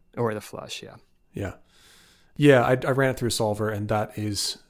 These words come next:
Speaker 2: that, the Solver prefers a bigger sizing than I used on the flop, actually, but, uh, but your way where we bet a bit smaller on the turn is what the, the Solver prefers. And, but then if he shoves, we have to call off.
Speaker 1: Oh,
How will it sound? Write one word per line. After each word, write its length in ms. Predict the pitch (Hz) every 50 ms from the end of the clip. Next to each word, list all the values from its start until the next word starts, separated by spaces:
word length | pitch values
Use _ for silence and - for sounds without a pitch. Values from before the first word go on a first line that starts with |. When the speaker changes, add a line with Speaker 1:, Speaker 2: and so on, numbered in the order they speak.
| _ _ -
Speaker 2:
that, 360 | 123 131 127 123 - - -
the 80 | 120 123
Solver 280 | - - 139 139 131 123
prefers 360 | - - 104 - 113 110 104
a 40 | 98
bigger 260 | 92 107 104 - 101
sizing 400 | - - 104 101 101 - 110 104
than 100 | 104 101
I 80 | 101 101
used 240 | 101 104 98 - 117
on 60 | 101
the 80 | 98
flop, 260 | - - 107 101 - -
actually, 360 | 101 95 - - - 110 101
but, 300 | 101 - 104 101 101 - - - -
uh, 240 | 104 104 101 104
but 240 | 104 - - - -
your 140 | 120 117 117
way 200 | 113 113 107 104
where 140 | 104 107 104
we 260 | 107 104 98 101 - - - - -
bet 160 | - 120 113
a 40 | 117
bit 160 | 113 120 -
smaller 440 | - - 120 104 107 107 107 101 101
on 80 | 101 104
the 60 | 98
turn 440 | - - 107 104 101 95 101 135 - -
is 480 | - 107 95 92 92 92 - - -
what 240 | 113 101 98 95 - -
the, 300 | 101 98 92 95 107 - -
the 100 | - 110
Solver 320 | - - 101 98 - 123 120
prefers. 500 | - - - - 135 135 120 120 - - _ _ _ _ _ _ _ _ _ _ _ _ _ _ _ _ _ -
And, 340 | - 139 143 180 - - 127
but 140 | 147 135 113
then 160 | 143 135 135
if 80 | 131 -
he 60 | 127
shoves, 320 | - - 127 120 107 - -
we 60 | 110
have 100 | 98 -
to 60 | -
call 200 | - - 104 104
off. 300 | 107 - - - - - - - _ _ _ _ _ _ _ _ _ _ _ _ - - - - - - -
Speaker 1:
Oh, 340 | 131 131 120 104 - -